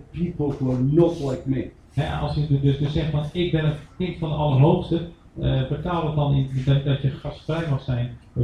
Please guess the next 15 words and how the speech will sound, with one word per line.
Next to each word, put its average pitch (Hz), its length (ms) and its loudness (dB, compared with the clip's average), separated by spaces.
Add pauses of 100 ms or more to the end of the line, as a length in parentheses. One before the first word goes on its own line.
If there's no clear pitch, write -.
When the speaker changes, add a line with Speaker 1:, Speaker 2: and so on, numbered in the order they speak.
Speaker 2:
voor, 123 220 2
voor 135 220 2
ieder, 151 360 -4 (360)
eh, 139 60 -6 (300)
van 127 260 2
die 127 120 2
buiten 139 300 0
is. - 160 -18 (200)
Speaker 1:
Because 151 420 4 (100)
God 170 180 6
shows 143 280 0
such 151 240 -4
a 131 40 -4
great 139 180 -2
hospitality 127 580 -4